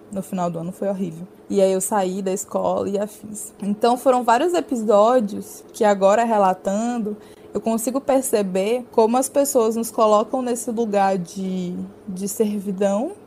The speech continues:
de enquanto você tiver sendo agredida verbalmente, enquanto você tiver sendo violentada verbalmente, tudo bem. Porque as pessoas brancas, elas são assim mesmo.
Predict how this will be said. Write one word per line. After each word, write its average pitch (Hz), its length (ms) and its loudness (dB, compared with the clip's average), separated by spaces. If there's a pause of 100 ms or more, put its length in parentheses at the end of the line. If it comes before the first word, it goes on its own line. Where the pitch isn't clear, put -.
(120)
de 202 400 -2 (300)
enquanto 339 360 -2
você 349 280 0
tiver 190 600 0 (200)
sendo 220 220 0
agredida 214 500 4
verbalmente, 190 800 -2
enquanto 240 240 -2
você 233 300 -2
tiver 180 580 -2 (160)
sendo 220 300 -2
violentada 208 1120 2 (120)
verbalmente, 208 1120 0
tudo 508 300 2
bem. 208 560 0 (540)
Porque - 200 -2
as 466 140 4
pessoas 403 340 2
brancas, 294 300 0
elas 359 200 2
são 349 180 0
assim 349 180 -8
mesmo. 196 640 0